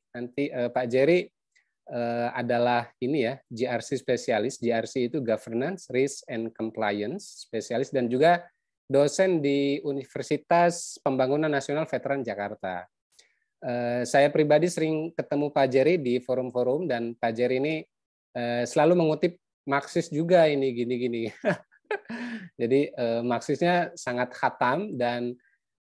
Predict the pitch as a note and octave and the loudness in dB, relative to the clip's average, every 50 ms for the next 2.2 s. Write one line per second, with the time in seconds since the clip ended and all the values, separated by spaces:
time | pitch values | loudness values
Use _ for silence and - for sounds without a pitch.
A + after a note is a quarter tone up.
0 | _ _ _ - B2+ A#2+ A#2 A#2 A#2 A#2 A#2 A#2 A#2+ A#2+ A#2+ B2 B2+ B2 A#2 - | _ _ _ -8 -6 -4 -4 -4 -4 -4 -4 -4 -4 -2 -2 -4 -4 -4 -2 -2
1 | D#3 D#3 D3+ D3 D3 C#3 - - D3 C3 C3 C#3 B2 - D3 D3+ D#3+ - D3+ C3+ | 0 0 0 -2 -2 -2 0 2 2 2 2 2 0 0 0 0 0 0 -2 -4
2 | B2 A#2+ - B2+ | -4 -2 -2 -2